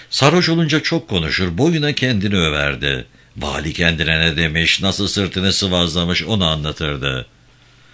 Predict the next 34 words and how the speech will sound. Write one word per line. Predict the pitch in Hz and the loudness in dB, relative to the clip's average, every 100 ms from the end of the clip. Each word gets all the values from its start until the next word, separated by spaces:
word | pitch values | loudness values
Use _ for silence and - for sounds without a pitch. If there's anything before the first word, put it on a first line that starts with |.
| - - - | -20 -20 -2
"Şu | - 226 | 0 2
vilayette | 143 117 92 85 78 78 | 4 4 4 4 0 -2
senden | - 165 214 214 | 2 2 4 4
iyi | 196 190 156 | 4 4 2
memur | 170 151 139 139 | 2 2 4 4
yok," | 104 139 87 | 4 2 2
dedi. | 101 87 85 82 | 2 2 0 -2
"En | - 180 180 | 2 2 2
çok | 160 165 | 0 0
sana | 123 120 165 | 0 0 2
güvenirim," | 170 156 131 120 101 | 2 2 2 2 2
dedi. | 98 87 87 - - - - | 2 2 0 -6 -20 -18 -10
Ben | - | -6
de | - - | -2 0
dedim, | 82 107 | 2 2
"Paşam | 82 90 85 127 107 | 2 2 4 2 0
sen | 90 | 2
emret, | 95 139 156 120 | 2 4 2 0
Allah'ın | 82 92 80 95 | 0 2 2 2
izniyle | 92 85 101 95 87 | 2 0 0 0 2
bir | 117 | 2
eksiksiz | 107 - 117 98 117 113 | 2 0 -2 -2 -2 0
toplarım," | 107 98 110 156 170 | -2 0 0 2 0
dedim. | 113 82 73 69 - - - - - | 0 -2 -4 -8 -16 -20 -20 -12 2
Geldi | 180 110 92 101 | 4 4 2 2
sırtımı | 135 120 104 104 | 2 2 0 0
sıvazladı. | 101 92 90 87 87 82 82 76 - - - | 0 2 2 2 0 0 -2 -4 -12 -20 -2
"Zaten | 151 190 165 120 | 4 4 4 2
zorluk | 80 135 135 135 127 | 2 2 2 2 2
çıkaran | - 123 123 | 0 2 4
yerlere | 101 120 113 110 95 | 4 2 2 0 0
seni | 107 123 | 0 2
yolluyorum," | 113 107 98 101 92 90 | 2 2 2 2 0 0
dedi. | 87 82 78 | 2 2 0